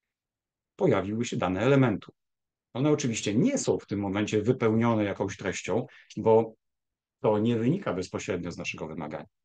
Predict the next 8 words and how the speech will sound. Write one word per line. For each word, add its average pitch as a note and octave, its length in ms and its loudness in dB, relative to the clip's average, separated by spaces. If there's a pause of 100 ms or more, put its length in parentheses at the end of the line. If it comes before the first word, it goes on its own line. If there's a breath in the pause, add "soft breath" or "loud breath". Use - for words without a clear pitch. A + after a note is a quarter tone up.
(300)
Natomiast C3+ 500 4 (840)
mamy D3+ 320 4
tą A2 160 -2
strukturę G2+ 560 -4
już A2+ 160 -2
przygotowaną, B2 840 0
czyli A2+ 200 -6
właściwości, A#2+ 840 -4